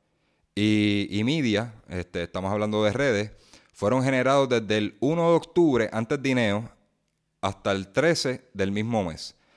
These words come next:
hasta el día siguiente. Se generaron nueve mil artículos. O sea, esto le dio comida a todo el mundo.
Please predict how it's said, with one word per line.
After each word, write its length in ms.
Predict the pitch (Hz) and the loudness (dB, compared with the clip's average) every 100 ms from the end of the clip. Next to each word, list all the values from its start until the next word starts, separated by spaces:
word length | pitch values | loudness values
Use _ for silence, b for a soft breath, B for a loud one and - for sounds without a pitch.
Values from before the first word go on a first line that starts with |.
| - | -12
hasta 240 | 87 - | -10 -6
el 80 | 90 | -4
día 220 | 92 110 | -2 -2
siguiente. 580 | - 110 85 80 - 73 b b b | -2 -2 -4 -6 -14 -18 b b b
Se 160 | - 95 | -8 -4
generaron 480 | 98 104 127 143 117 | -2 0 0 0 0
nueve 320 | 107 101 98 | 0 0 0
mil 160 | 113 120 | 0 0
artículos. 560 | - 92 80 76 69 | -2 -8 -8 -10 -14
O 40 | - | -10
sea, 140 | 95 | -8
esto 420 | 78 - 87 123 | -8 -12 -6 -2
le 80 | 113 | 0
dio 120 | 123 | 0
comida 300 | 117 110 117 | -2 -2 0
a 40 | 110 | 0
todo 80 | 95 | 0
el 100 | 90 | -2
mundo. 320 | 80 78 | -6 -10